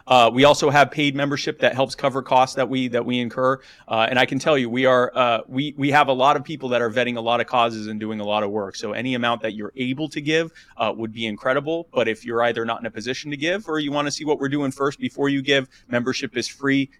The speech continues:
If you go to you are the power dot net, you can sign up to become a member today. Uh, the next thing I asked is, again, if you are able to give, please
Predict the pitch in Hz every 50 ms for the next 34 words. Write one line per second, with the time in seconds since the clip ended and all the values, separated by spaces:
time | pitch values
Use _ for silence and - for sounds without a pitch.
0 | _ _ - 117 127 117 120 120 131 127 117 120 - 139 123 120 120 113 117 120
1 | 120 104 110 117 120 - - 110 101 110 107 - 117 113 113 113 110 - 117 110
2 | 107 - 120 110 107 110 110 110 107 110 104 - - 107 107 113 113 113 120 127
3 | - - - _ _ - 117 113 104 110 113 120 127 131 - - 139 127 123 120
4 | 120 123 127 123 - 131 120 113 120 117 117 113 110 110 113 - - 120 113 113
5 | 113 110 113 110 117 110 107 110 107 113 117 120 113 - - 120 113 107 107 -